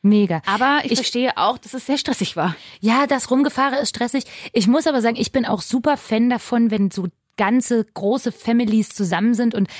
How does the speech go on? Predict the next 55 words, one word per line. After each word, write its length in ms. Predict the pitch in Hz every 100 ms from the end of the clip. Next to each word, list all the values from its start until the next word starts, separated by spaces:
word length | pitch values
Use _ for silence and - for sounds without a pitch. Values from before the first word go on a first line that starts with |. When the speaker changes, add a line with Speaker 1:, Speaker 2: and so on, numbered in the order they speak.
| -
Speaker 1:
alle 220 | 226 262 240
gemeinsam 440 | 202 190 240 240
Weihnachten 340 | 220 226 -
feiern 280 | - 214 208
und 100 | 208
dass 120 | 202
er 260 | - 233 247
so 100 | 233
ein, 120 | 220 - - - _ _ _ -
so 180 | 240
ein, 160 | 233 208
so 100 | 226
ein 160 | 220 208
witziges, 460 | - 277 262 -
lautes 580 | 208 180 226 226 220 214
und 100 | 214
am 80 | 208
besten 240 | 220 -
noch 100 | 220
mit 140 | 208 -
irgendwelchen 320 | 196 196 226
Spielen 760 | - - 214 226 220 214 214
und 200 | 202 202 - - - _ _ _ _ -
so 180 | 233 -
einfach, 340 | 277 294 269
dass, 260 | 247 226 -
dass 260 | 233 - -
viele 320 | 277 294 277
zusammen 420 | - 208 226 254
sind 320 | 208 220 220
und 140 | 190 208
man 140 | 214
ein 40 | 214
bisschen 320 | 208 294 214
Weinchen 380 | 175 196 220 190
trinkt 320 | 220 202 -
und 120 | 269
Spaß 380 | - 185 196 226
hat 120 | 214
und 100 | 196
einfach 180 | 190 220
eine 120 | 196
geile 340 | - 202 233
Zeit 260 | - 196 190
irgendwie 220 | 185 175
zusammen 340 | - 165 160 143
hat. 100 | 220
Speaker 2:
Ja. 140 | 220 - - -
Speaker 1:
Deswegen 340 | 285 302 277
finde 160 | 269 262
ich 80 | -
Weihnachten 340 | 208 247 240
schon 180 | 208 196
schön 240 | - 247
und, 140 | 277